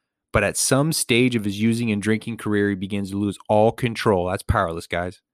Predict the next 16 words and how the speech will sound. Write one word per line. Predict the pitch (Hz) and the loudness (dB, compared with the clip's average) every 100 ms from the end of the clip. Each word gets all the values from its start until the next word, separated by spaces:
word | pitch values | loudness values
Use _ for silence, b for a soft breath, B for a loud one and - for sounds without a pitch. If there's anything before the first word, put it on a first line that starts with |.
| _ _ _ _ _ _ _ _ _ - | _ _ _ _ _ _ _ _ _ -2
Of | 98 | 0
his | 98 | 2
drug | 117 110 | 4 2
consumption | 107 101 - 101 - 92 | 2 -2 0 0 -2 -6
once | 90 98 98 | -2 -2 -2
he | - 92 | -6 -8
starts | - - 82 - - - - _ _ _ | -8 -6 -6 -6 -10 -16 -18 _ _ _
to | 95 | -14
drink | 87 82 80 - | -12 -12 -12 -14
or | - 87 | -10 -8
use. | 76 82 - - _ _ _ _ _ _ _ _ _ | -8 -12 -16 -20 _ _ _ _ _ _ _ _ _
I'm | 107 | 0
gonna | 151 185 | 4 6
read | 156 | 6
the | 107 | 2
description. | 95 104 - 113 - 87 87 | -2 -4 0 -2 -2 -12 -14